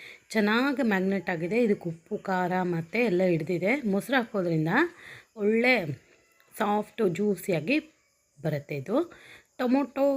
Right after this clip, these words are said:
ಈರುಳ್ಳಿ ತೊಗೊಂಡಿದ್ದೀನಿ, ಎರಡು ಮೀಡಿಯಮ್ ಸೈಜ್ ಟೊಮೊಟೊ, ಎರಡು ಈರುಳ್ಳಿ ತೊಗೊಂಡು ಇಲ್ಲಿ ನಾಲ್ಕರಿಂದ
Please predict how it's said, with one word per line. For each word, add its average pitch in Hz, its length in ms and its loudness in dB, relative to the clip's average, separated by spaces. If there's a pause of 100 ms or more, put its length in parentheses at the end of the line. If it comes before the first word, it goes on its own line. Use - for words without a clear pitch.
ಈರುಳ್ಳಿ 180 340 2
ತೊಗೊಂಡಿದ್ದೀನಿ, 160 600 0
ಎರಡು 240 200 0 (360)
ಮೀಡಿಯಮ್ 226 520 4
ಸೈಜ್ 202 340 -2
ಟೊಮೊಟೊ, 160 460 -2 (960)
ಎರಡು 226 340 4 (300)
ಈರುಳ್ಳಿ 151 380 0 (480)
ತೊಗೊಂಡು 208 400 0 (100)
ಇಲ್ಲಿ 233 320 2
ನಾಲ್ಕರಿಂದ 214 540 2